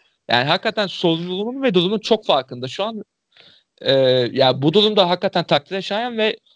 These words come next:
oynattığı oyun da yani umut veriyor şimdilik. Ama daha sonrası tabii kadronun kalitesizliğinden de dolayı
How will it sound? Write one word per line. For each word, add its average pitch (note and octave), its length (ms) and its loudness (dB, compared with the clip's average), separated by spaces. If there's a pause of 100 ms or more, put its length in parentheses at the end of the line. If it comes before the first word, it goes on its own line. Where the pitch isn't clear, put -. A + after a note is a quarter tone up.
(140)
oynattığı E3+ 640 0
oyun A#3+ 320 -2
da A#3+ 200 0 (300)
yani C3 280 2
umut C4 300 0
veriyor A#3+ 260 4
şimdilik. D#3+ 600 -6 (200)
Ama A3 200 2
daha A#3+ 160 4
sonrası F#3 360 -4
tabii F3+ 300 0 (300)
kadronun E3 400 0
kalitesizliğinden F#3 1040 -4
de D3 160 2
dolayı F3 420 0